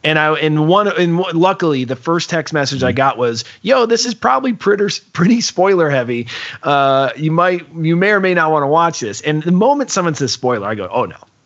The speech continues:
Speaker 1: I'm not even gonna get into it." Um, here's the thing. I think we've talked about this previously, though. Like, you know, there's this thing in America where we don't wanna get spoiled, but other countries, they value those type of, they wanna see as much as possible 'cause it's just,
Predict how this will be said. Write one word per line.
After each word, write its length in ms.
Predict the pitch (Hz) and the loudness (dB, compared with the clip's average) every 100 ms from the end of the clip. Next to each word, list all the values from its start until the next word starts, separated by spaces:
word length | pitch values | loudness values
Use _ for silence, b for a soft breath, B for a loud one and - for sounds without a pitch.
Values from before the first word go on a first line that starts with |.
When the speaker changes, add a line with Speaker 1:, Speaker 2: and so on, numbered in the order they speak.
| - | -2
Speaker 1:
I'm 160 | 127 135 | 0 2
not 200 | 127 123 | 0 0
even 220 | 117 120 | -2 -2
gonna 220 | 120 117 | -2 0
get 160 | 123 160 | 2 2
into 320 | 185 180 190 | 0 2 2
it." 180 | 180 - B B | 2 -4 B B
Um, 320 | 127 135 135 120 _ _ _ - | 0 0 0 -4 _ _ _ -10
here's 220 | - 285 330 | -2 0 2
the 80 | |
thing. 240 | 226 240 226 175 | 0 0 0 0
I 80 | 170 | 0
think 200 | 170 277 | 2 0
we've 120 | 240 | 0
talked 240 | 151 180 156 | 2 0 2
about 140 | 139 | 0
this 160 | 131 127 | 0 -2
previously, 520 | - 175 156 127 123 | 0 0 2 0 0
though. 200 | 117 113 | 2 2
Like, 320 | 113 120 113 - | 2 0 -2 -2
you 120 | 156 | 0
know, 200 | 139 113 117 | 2 0 0
there's 200 | 147 156 | 0 2
this 160 | 160 | 0
thing 140 | 180 180 | 0 2
in 80 | 156 | 2
America 500 | 139 160 170 143 120 | 2 2 2 0 0
where 160 | 123 | 2
we 120 | 123 | 0
don't 200 | 123 151 139 | 2 0 0
wanna 200 | 123 110 | -2 -2
get 160 | 107 | -6
spoiled, 340 | - 107 104 104 | -4 -2 -2 0
but 140 | 117 113 | -2 0
other 240 | 170 226 | 2 2
countries, 520 | 151 139 127 120 113 | 0 -2 -2 -2 -2
they 140 | 113 143 | 0 0
value 640 | 113 127 151 147 104 82 - B B B | 0 2 2 0 -4 -12 -18 B B B
those 400 | 135 147 143 127 | 0 2 2 0
type 260 | 160 139 139 | 0 0 0
of, 240 | 127 110 | 0 2
they 140 | 156 | 0
wanna 220 | 190 202 175 | 2 0 0
see 160 | 175 | 0
as 100 | 139 | 0
much 200 | 147 147 | 0 -2
as 100 | 127 | -4
possible 480 | - 180 208 151 113 | -2 0 0 -2 -6
'cause 200 | - 131 | -2 -2
it's 160 | 127 - | -2 -2
just, 360 | 151 - - | 0 0 -2